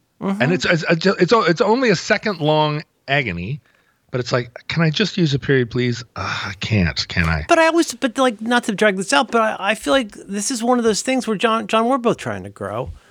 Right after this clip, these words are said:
Speaker 2: Yeah.
Speaker 1: You know, we don't have that much longer here. Well, you do. You're gonna live a long time.
Speaker 2: Thank
Speaker 1: But,
Speaker 2: you.
Speaker 1: like, I don't think we have that much longer here. I do think it is beneficial.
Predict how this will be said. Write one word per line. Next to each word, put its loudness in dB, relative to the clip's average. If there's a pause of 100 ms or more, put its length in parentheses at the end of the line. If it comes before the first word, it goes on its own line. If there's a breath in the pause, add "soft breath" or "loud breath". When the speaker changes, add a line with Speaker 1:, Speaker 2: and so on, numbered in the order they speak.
(100)
Speaker 2:
Yeah. 2
Speaker 1:
You 6
know, 6
we 2
don't 2
have 4
that 2
much -4
longer -4
here. 0
Well, 2
you 2
do. -2
You're -2
gonna 0
live -2
a -6
long -4
time. -10 (280 loud breath)
Speaker 2:
Thank 2
Speaker 1:
But, 0
Speaker 2:
you. 0
Speaker 1:
like, 2
I 2
don't 4
think -4
we 4
have 4
that 2
much -6
longer -2
here. -4
I 0
do 0
think -4
it 0
is -4
beneficial. -2